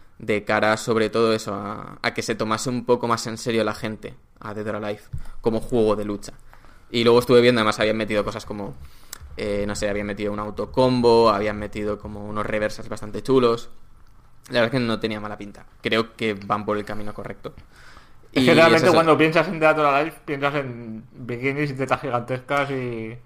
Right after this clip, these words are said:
Speaker 1: Claro, es eso.
Speaker 2: cosas,
Speaker 1: Entonces, por
Speaker 2: cosas
Speaker 1: ejemplo,
Speaker 2: muy ridículas, gente jugando a voleibol playa, ¿no? Es como... Habéis faltado el respeto a vuestra propia franquicia y ahora os dais cuenta de que, ¿no?
Speaker 1: Sí,
Speaker 2: De que
Speaker 1: no sé,
Speaker 2: sois
Speaker 1: por
Speaker 2: un
Speaker 1: ejemplo,
Speaker 2: chiste,
Speaker 1: Kasumi,
Speaker 2: ¿sí?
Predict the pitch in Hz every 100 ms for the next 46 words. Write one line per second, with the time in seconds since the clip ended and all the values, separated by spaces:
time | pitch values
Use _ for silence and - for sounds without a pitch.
0 | - - - - 185 175 165 131 - 131
1 | 143 151 123 156 143 147 147 156 156 151
2 | 147 135 139 147 147 139 131 135 120 123
3 | 123 135 147 139 180 220 - - 131 127
4 | 120 110 101 - - _ - - _ _
5 | _ - 131 139 160 156 156 151 127 165
6 | 156 151 139 143 143 147 139 139 147 160
7 | 165 165 151 143 147 139 - 147 147 151
8 | 151 147 135 131 175 - - - - -
9 | - - - - - - 165 143 135 156
10 | 113 131 123 110 165 - - 131 120 131
11 | 127 127